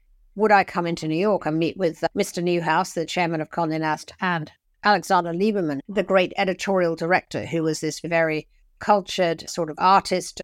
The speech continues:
and style czar, if you like, who was the editorial head of Condé Nast. And I was asked if I would come in. And of course, I realized when they asked me to come in, they were asking me to come in on New Year's Day. So I flew into the meeting. And that was it.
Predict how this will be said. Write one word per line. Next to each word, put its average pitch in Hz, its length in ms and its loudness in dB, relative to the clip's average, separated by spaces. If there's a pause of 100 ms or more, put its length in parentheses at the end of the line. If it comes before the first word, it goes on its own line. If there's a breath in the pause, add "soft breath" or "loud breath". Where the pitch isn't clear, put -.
and 175 200 -2
style 185 500 0
czar, 165 380 2
if 147 120 -6
you 175 60 -2
like, 151 260 0
who 165 140 0
was 165 180 0
the 160 140 -8
editorial 190 580 0
head 170 200 0
of 156 120 -8
Condé 165 320 0
Nast. 139 300 -4
And 156 140 0
I 165 80 4
was 175 120 0
asked 208 220 4
if - 100 -6
I 165 80 2
would 156 140 -6
come 165 180 0
in. 165 100 -2
And 156 80 0
of 165 80 -4
course, 247 200 0
I 180 80 4
realized 175 480 2
when 151 100 -4
they 151 120 0
asked 220 220 2
me 156 60 -2
to 143 80 -8
come 143 200 -2
in, 147 180 -6 (480)
they 170 140 2
were 180 260 4
asking 175 260 -2
me 156 60 0
to 160 80 -2
come 160 220 -4
in 156 140 0
on 160 140 0
New 156 160 0
Year's 151 200 -2
Day. 147 260 2
So - 140 0
I 185 80 4
flew 240 340 4
into 196 280 0
the 180 180 0
meeting. 175 440 -2 (360)
And 190 400 0
that 254 140 6
was 233 140 2
it. 349 180 2